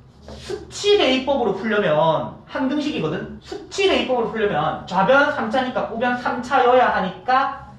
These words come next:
얘가 일 차여야 하니까, 얘가 이 차니까, 얘가 일 차여야 하거든?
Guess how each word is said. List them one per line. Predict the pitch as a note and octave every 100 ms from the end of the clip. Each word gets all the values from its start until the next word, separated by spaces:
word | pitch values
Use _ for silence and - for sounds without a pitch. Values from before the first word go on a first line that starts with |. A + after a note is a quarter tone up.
| -
얘가 | G#3 A#3 A3
일 | D#4 D#4 D4+
차여야 | - C4+ A3+ G#3 G3+
하니까, | F#3 - D3+
얘가 | G3+ F3+
이 | D3
차니까, | - F#3+ F#3 C3+ A#2+ - - -
얘가 | G#3 A3
일 | - C#4
차여야 | - C4+ F#3 D3
하거든? | D3 E3 C4+